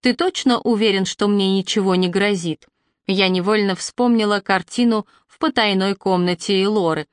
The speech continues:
«Я никогда не допущу, чтобы с тобой что-то случилось», серьёзно сказал Финн,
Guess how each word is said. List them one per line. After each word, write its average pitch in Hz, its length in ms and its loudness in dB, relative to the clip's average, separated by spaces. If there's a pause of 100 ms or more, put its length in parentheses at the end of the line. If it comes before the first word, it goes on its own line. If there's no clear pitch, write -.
(400)
«Я 214 260 2
никогда 214 480 0
не 180 100 0
допущу, 185 480 -2
чтобы 190 300 -4
с - 60 -6
тобой 185 300 0
что-то 180 320 -4
случилось», 170 680 -4 (240)
серьёзно 185 560 0
сказал 170 440 0
Финн, 240 320 -2